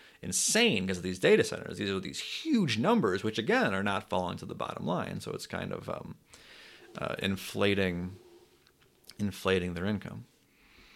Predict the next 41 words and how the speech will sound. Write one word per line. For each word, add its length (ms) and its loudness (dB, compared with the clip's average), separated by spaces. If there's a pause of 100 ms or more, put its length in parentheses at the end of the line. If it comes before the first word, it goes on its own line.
(580)
But 100 10
in 80 12
any 80 10
case, 240 0
so 220 2
that's 200 2
the, 220 6
that's 160 2
the 80 -2
first 280 2
calculation, 960 0 (160)
uh, 260 -8 (140)
I 60 -6
make. 320 -4
So 160 -4
you 140 -2
have 180 0
the 140 -2
adjusted, 760 -2 (480)
uh, 220 2
cost 360 2
of 80 -2
revenues, 680 2 (480)
and 160 4
then 500 4 (280)
look 300 6
that 200 4 (100)
it 120 -6
really 280 4
makes 540 4
a 40 2
huge 480 0
difference. 680 2
So 680 8 (140)
here 200 4
you 160 2
have 260 8
the 100 4
reported 600 6
net 260 4
income. 480 -4